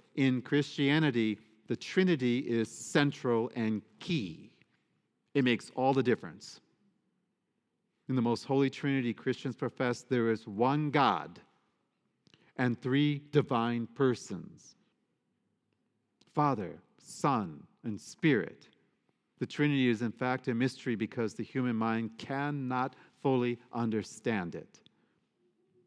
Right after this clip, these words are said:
And this poses great challenges for many modern thinkers because, uh,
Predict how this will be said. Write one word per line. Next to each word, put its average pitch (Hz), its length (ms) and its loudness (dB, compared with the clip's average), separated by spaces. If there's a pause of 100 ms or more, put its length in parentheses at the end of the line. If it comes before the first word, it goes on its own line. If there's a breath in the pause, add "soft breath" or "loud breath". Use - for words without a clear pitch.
(240)
And 117 120 -2
this 127 100 0
poses 120 400 0
great 120 280 0
challenges 117 720 -2
for 110 200 -2
many 113 240 0
modern 113 400 -2
thinkers 104 640 -6
because, 101 480 -8 (760 soft breath)
uh, 95 280 -6